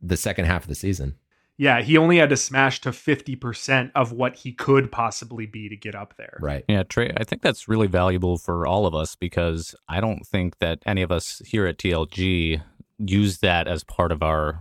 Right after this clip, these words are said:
Speaker 3: rookie evaluation. We didn't put them straight up into the, uh, the big board, if you will, of all the players. And I think John was also trying to approach that.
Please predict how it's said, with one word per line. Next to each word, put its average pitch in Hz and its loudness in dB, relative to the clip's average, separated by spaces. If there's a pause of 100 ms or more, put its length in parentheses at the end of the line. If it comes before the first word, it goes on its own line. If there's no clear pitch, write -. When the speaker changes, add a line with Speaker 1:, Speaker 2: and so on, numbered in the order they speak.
Speaker 3:
rookie 87 -4
evaluation. 76 -4
We 80 -6
didn't 85 -4
put 90 -4
them 80 -4
straight - -8
up 82 -6
into 80 -8
the, 78 -8
uh, 76 -6 (140)
the 92 -2
big 92 0
board, 82 -2
if 82 -4
you 87 -2
will, 80 -2
of 76 -4
all 82 0
the 80 -8
players. 76 -6
And 78 -10
I 80 -6
think 85 -4
John 85 -2
was 80 -8
also 80 -4 (300)
trying 82 -2
to 80 -2
approach 80 -4
that. 82 -4